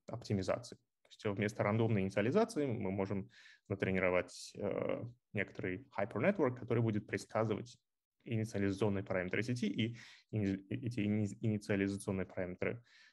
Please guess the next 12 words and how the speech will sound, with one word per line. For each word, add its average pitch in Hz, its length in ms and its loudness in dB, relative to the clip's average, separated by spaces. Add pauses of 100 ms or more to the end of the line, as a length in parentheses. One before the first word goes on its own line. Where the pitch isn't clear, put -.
(140)
э, 92 300 0
сети, 117 240 -4
например, 95 260 0
там, - 180 -2
резнетов 110 480 2 (460)
или, 92 540 0
э, - 400 -10
визуальных 104 360 2
трансформеров 135 500 2 (600)
работают 110 400 2
намного-намного 101 800 2
лучше - 420 -4